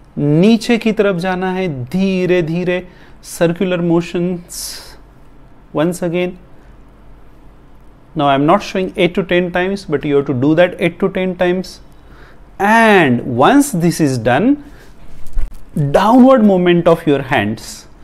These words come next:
So what you are basically done is, you are moving that wastage material downwards towards rectum now।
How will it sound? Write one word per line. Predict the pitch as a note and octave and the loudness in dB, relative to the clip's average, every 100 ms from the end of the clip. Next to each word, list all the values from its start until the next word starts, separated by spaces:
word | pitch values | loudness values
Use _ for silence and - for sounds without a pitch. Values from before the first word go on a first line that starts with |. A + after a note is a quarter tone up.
| - - - | -20 -20 -6
So | D3 B2 | -2 2
what | E3 A#3+ | 2 2
you | B3 | 2
are | B3 | 4
basically | F#3+ D#3 D#3+ F#3+ F3 E3 C3+ | 4 0 0 -2 -2 -2 0
done | B2+ B2+ | 0 0
is, | E3 E4+ - - - - - - - - - | 0 -2 -6 -20 -20 -20 -20 -20 -20 -20 -4
you | C#3+ | -2
are | C3+ | 0
moving | C3 D3 A3+ C#4 B3 E3 | 0 2 2 2 2 2
that | D3+ D3+ - - - C#3+ | -2 -4 -14 -18 -12 -2
wastage | D3 D3 - C#3+ C#3+ | 0 -2 -4 -4 -2
material | C3 B2+ D#3+ C4 D4 - - - | -6 -4 -2 -2 -4 -14 -16 -6
downwards | C3 C3+ C#3+ F3+ F#3 F3+ F3+ E3+ - - | -2 -2 0 0 0 2 0 0 -6 -2
towards | D#3 D#3 D#3 - A2 A#2 | 2 2 0 -6 -4 2
rectum | E3 F3 - D#3 B2+ A2+ | 2 0 -2 0 2 0
now। | G#2+ | -4